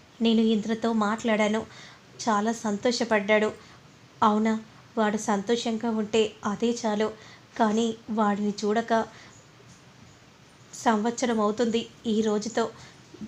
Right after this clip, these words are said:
ఇంకా ఎన్ని రోజులని ఇలా దూరంగా ఉండాలో అర్థం కావట్లేదు. చాలా బాధగా ఉంది." "మీరేం బాధపడకండి నాన్న, వస్తాడు, ఏదో ఒక రోజు వస్తాడు. అయినా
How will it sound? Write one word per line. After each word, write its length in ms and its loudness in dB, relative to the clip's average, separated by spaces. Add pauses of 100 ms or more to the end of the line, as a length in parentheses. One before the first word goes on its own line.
(1120)
ఇంకా 460 0
ఎన్ని 360 0
రోజులని 560 0 (160)
ఇలా 200 0
దూరంగా 480 0
ఉండాలో 380 2
అర్థం 320 2
కావట్లేదు. 640 2 (580)
చాలా 260 4
బాధగా 520 4
ఉంది." 320 2 (1700)
"మీరేం 360 2
బాధపడకండి 760 -2
నాన్న, 400 0 (360)
వస్తాడు, 500 -2 (300)
ఏదో 300 0
ఒక 240 -4
రోజు 240 -4
వస్తాడు. 500 -2 (260)
అయినా 400 0